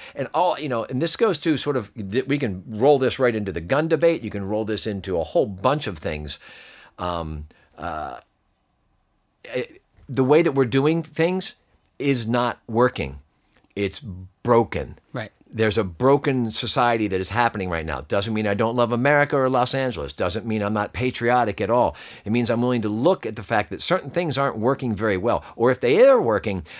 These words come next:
Speaker 1: they're only working for a very few people who are profiting off the misery of other people. And so therefore,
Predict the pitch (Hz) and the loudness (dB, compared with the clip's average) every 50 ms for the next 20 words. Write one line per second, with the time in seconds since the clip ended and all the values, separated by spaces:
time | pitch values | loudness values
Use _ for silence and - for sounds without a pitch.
0 | - - 110 117 - _ - 202 254 254 247 214 170 185 185 170 - 170 156 - | -6 -2 -2 -2 0 _ 4 4 4 6 4 2 2 2 0 0 0 -2 -4 -2
1 | - 123 107 - - 90 85 87 95 117 180 233 240 233 233 233 175 - - 180 | -2 -2 -2 -2 -2 -4 -8 -6 -4 -2 0 0 2 0 0 -2 -2 -4 -4 -2
2 | 175 160 147 - - 143 147 139 - 123 113 101 117 110 98 87 - - - - | -2 -2 -2 -2 -2 -4 -4 -2 -2 -2 -2 -2 -2 -2 -2 -2 -4 -8 -6 0
3 | 165 170 175 165 - 131 110 98 95 71 98 101 - - 98 92 95 107 120 120 | 2 2 2 2 0 0 -2 -2 -2 -4 -4 -6 -4 -6 -6 -4 -2 0 0 -2
4 | 101 101 95 90 87 82 82 82 85 85 85 87 80 - 90 82 76 73 65 64 | -2 -2 -4 -4 -4 -4 -4 -6 -6 -6 -6 -6 -6 -6 -8 -8 -8 -8 -10 -10
5 | - - 90 92 98 - - 123 120 139 156 175 170 - 165 151 147 143 - | -8 -6 -6 -6 -4 -4 -4 -4 0 0 0 0 0 0 2 2 2 2 0